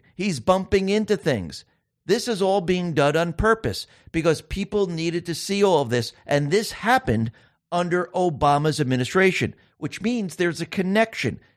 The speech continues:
Trump is going to make this connection, not him himself, but we're going to see this connection come out.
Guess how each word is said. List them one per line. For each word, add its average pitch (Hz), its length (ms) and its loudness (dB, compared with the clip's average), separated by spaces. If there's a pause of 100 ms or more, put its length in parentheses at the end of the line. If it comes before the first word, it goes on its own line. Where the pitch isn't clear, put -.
(180)
Trump 131 320 -2
is 147 120 -4
going 127 240 -2
to 151 120 -6
make 208 260 -2
this 180 160 -2
connection, 131 460 -2
not 113 180 0
him 95 160 -4
himself, 95 480 -2
but - 180 -4
we're 117 80 -6
going 113 220 -4
to 95 60 -8
see 135 120 -6
this 113 140 -6
connection 117 460 -4
come 143 200 -2
out. 180 240 0